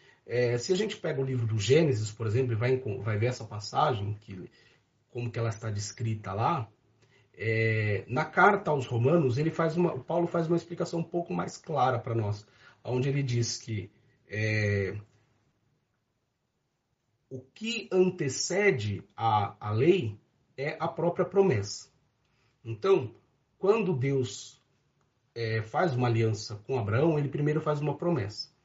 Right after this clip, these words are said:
Deus promete a Abraão uma descendência, uma descendência. Promete a Abraão uma descendência numerosa, né? Aquela passagem clássica, "Sai lá, é, da tenda, olha pro céu e conta as estrelas, se fores capaz", né?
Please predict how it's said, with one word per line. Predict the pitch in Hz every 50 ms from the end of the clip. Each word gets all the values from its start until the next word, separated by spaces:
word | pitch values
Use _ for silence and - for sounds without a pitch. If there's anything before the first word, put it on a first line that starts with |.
| _ _ _ _ _ _ _ -
Deus | 110 123 131 -
promete | - - 156 151 139 135 139 135 - - 151
a |
Abraão | 135 131 127 131 127 127 135 - - -
uma | 143 139 135
descendência, | 123 131 131 - 147 139 131 131 127 127 131 - - 147 147 147 - _ _ _ _ _ _ _ _ _ _ _
uma | 135 123 123
descendência. | 117 120 - - 156 165 120 95 98 104 - - - _ _ _ _ _ _ _ _ _ _ -
Promete | 110 113 113 123 131 131 -
a | 120
Abraão | 117 117 117 120
uma | 123 120
descendência | 113 120 - 131 120 120 120 - 127 127
numerosa, | 135 147 147 127 92 92 98 104 - _ _ _ _ _ _ _
né? | 117 117 117 107 90
Aquela | 87 92 - - 113 110 107
passagem | 113 117 117 - 113 110 110 123 135
clássica, | - 143 120 - - - 107
"Sai | - - - 139 - -
lá, | 127 127 123 120 - _ _ _ _ _ _ _ _
é, | - 107 110 107 104
da | 101 104
tenda, | 104 - 131 151 170 170 160 143 127 123 120 117 113 107 113 -
olha | - 131 139 143 135
pro | 123 - 120
céu | - - 143 143 147
e | 131
conta | - 143 147 139 135
as | 131 117
estrelas, | 113 107 - - 117 120 131 131 117 95 98 107 104
se | - - 117
fores | 110 - 120 113 107 101 101
capaz", | - - 104 - 107 101 101 92 98 98
né? | 107 120 131 143